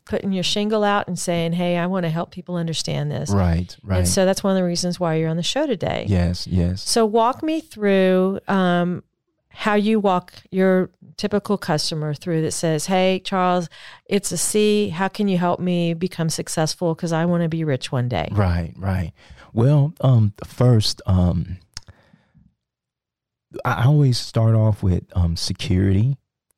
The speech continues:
Speaker 2: 'Cause, um, is some, for some people, it's very easy to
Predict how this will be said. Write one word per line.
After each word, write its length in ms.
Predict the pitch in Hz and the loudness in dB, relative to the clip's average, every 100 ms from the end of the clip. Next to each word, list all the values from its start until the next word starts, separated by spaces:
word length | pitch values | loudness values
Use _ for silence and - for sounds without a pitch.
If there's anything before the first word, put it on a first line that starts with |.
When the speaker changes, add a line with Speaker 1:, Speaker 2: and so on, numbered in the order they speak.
| _ | _
Speaker 2:
'Cause, 320 | - 90 90 - - | 0 2 0 -6 -8
um, 360 | 98 95 - 104 - | -4 -4 -6 -10 -4
is 300 | 98 101 - 78 | -2 -4 -12 -16
some, 240 | - 113 127 | -4 -2 -2
for 220 | - - | -2 -4
some 240 | - 165 | 0 0
people, 260 | - 127 110 | 2 2 4
it's 80 | 92 | 2
very 320 | 90 110 113 85 | 2 2 4 4
easy 500 | 113 110 95 98 - | 2 2 0 -2 -6
to 300 | - 92 92 | -10 -8 -8